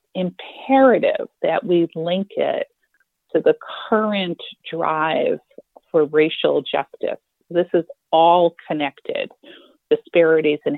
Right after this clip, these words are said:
healthcare, environmental racism. You know, the Norlite hazardous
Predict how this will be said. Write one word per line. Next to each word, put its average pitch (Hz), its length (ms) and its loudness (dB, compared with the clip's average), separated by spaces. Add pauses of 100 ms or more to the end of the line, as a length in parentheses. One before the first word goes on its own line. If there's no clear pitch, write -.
(160)
healthcare, - 760 -2 (480)
environmental 160 720 -2
racism. - 840 0
You 160 100 -6
know, 151 120 -2
the 151 100 2
Norlite 175 580 2 (420)
hazardous 175 440 -2